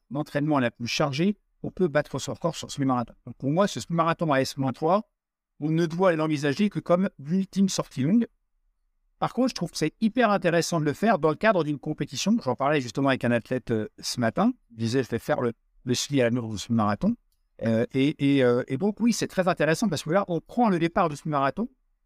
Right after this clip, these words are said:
comme si on prenait le départ du marathon. C'est-à-dire qu'en fait, on ne prend pas le départ du semi-marathon, on prend le départ de son marathon. Mais on est sur un semi-marathon. L'idéal, c'est d'avoir fait un échauffement avant et un retour au calme après pour que la durée de la sortie longue soit suffisante en fonction de ce qu'on a prévu dans le,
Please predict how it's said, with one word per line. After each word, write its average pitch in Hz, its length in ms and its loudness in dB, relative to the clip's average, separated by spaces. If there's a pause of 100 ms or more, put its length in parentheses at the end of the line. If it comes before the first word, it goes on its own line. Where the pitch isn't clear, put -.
(320)
comme 180 160 -2
si - 160 -2
on 208 80 -2
prenait 180 180 0
le 165 80 0
départ 202 300 0
du 170 80 -2
marathon. 147 360 0
C'est-à-dire 117 200 -4
qu'en - 80 -8
fait, 226 160 -2
on 170 60 0
ne 143 40 -4
prend 165 160 -2
pas 185 140 0
le 165 40 -4
départ 139 220 0
du 123 80 -2
semi-marathon, 156 560 0
on 151 140 -4
prend 208 340 0
le 165 100 2
départ 180 360 0
de 202 40 -6
son - 140 -4
marathon. 151 380 0 (300)
Mais 101 140 -2
on 101 100 -2
est 170 100 2
sur 123 180 -6
un 117 60 -4
semi-marathon. 139 480 -4 (640)
L'idéal, 170 460 2
c'est - 120 -2
d'avoir 151 240 2
fait - 120 -2
un 147 80 2
échauffement 165 480 -2
avant 165 420 2
et 143 140 0
un 147 80 4
retour 151 320 -2
au 165 80 0
calme 147 180 0
après 147 300 0
pour - 160 -14
que - 240 -20 (140)
la 123 100 0
durée 147 240 -2
de 156 60 0
la 143 80 0
sortie - 260 -6
longue 170 160 0
soit 120 140 -2
suffisante 127 500 -4
en 113 40 -10
fonction - 360 -6
de 135 80 -4
ce - 80 -10
qu'on 123 100 -4
a 120 60 0
prévu 143 340 -4
dans 131 160 0
le, 113 300 0